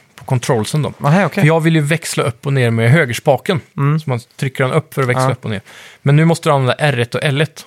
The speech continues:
Speaker 2: Ah, okej.
Speaker 1: Och då, det, jag, jag har alltid hatat att ha alla fyra fingrar uppe på.
Speaker 2: Mm.
Speaker 1: För då blir det att jag måste gasa med och bromsa med långfingrarna.
Speaker 2: Mhm.
Speaker 1: Och det är så jävla obekvämt.
Speaker 2: Kan du inte bara motorbromsa då när, när du kör, eh?
Speaker 1: <laughs> Jo, man kan ju det, men,
Speaker 2: Ja.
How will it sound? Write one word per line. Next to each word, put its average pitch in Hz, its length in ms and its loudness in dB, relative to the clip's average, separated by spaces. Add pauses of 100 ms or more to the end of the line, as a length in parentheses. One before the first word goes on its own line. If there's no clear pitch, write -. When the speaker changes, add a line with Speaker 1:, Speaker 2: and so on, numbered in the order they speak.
(120)
Speaker 2:
Ah, 165 480 0
okej. 139 160 0
Speaker 1:
Och 156 120 -2
då, - 60 -10
det, 151 140 2
jag, 165 260 2
jag 160 140 2
har - 80 0
alltid 147 260 2
hatat 151 200 2
att 127 100 -2
ha 135 140 4
alla 143 200 2
fyra 135 380 2
fingrar 131 300 2
uppe - 180 -6
på. - 180 -4 (140)
Speaker 2:
Mm. 143 280 0
Speaker 1:
För 151 80 2
då 160 40 4
blir 160 200 2
det 151 60 4
att 143 100 -2
jag 143 100 2
måste 135 260 -2
gasa 147 500 2
med 131 420 2
och 139 220 2
bromsa 135 300 0
med 131 100 0
långfingrarna. 135 640 0
Speaker 2:
Mhm. 156 440 2 (180)
Speaker 1:
Och 131 100 -2
det 151 220 2
är 135 40 0
så 147 80 -2
jävla 127 180 2
obekvämt. 123 480 -2 (220)
Speaker 2:
Kan 175 100 -2
du - 20 -6
inte 160 40 -6
bara 170 120 2
motorbromsa 147 720 0
då 120 60 0
när, 117 200 -2
när 120 140 0
du 117 60 -2
kör, 110 300 -2
eh? 110 200 -2
Speaker 1:
<laughs> - 0 -
Jo, 180 80 2 (140)
man 143 200 -2
kan 151 200 0
ju 156 80 2
det, 139 80 2
men, 135 160 2 (300)
Speaker 2:
Ja. 117 160 -2